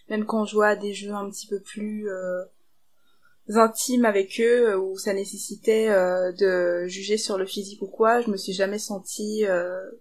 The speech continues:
moins, euh, valorisée qu'une autre, malgré ma couleur de peau. Et puis quand je suis entrée en secondaire et j'ai commencé à m'intéresser plus aux garçons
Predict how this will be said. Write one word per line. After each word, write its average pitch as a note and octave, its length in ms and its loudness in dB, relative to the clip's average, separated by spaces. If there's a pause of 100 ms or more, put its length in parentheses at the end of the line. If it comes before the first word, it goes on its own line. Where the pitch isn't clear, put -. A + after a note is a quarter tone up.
(640)
moins, G#3+ 580 0
euh, F3+ 300 0
valorisée G#3 580 0
qu'une G3 280 -4
autre, - 420 -6 (560)
malgré G3 340 -4
ma G3 120 -4
couleur F#3 260 -8
de F3+ 80 -10
peau. C4 260 -8 (840)
Et A3+ 120 -2
puis B3 100 -6
quand A#3+ 160 0
je G#3 80 -2
suis G#3 200 -8
entrée G3 240 -8
en - 20 -4
secondaire G3 400 -4
et G#3 60 -6
j'ai F#3+ 120 -10
commencé F#3+ 420 -8
à G3+ 60 -2
m'intéresser F#3+ 480 -8
plus G#3+ 300 -8
aux G3+ 40 -4
garçons G#3+ 520 -8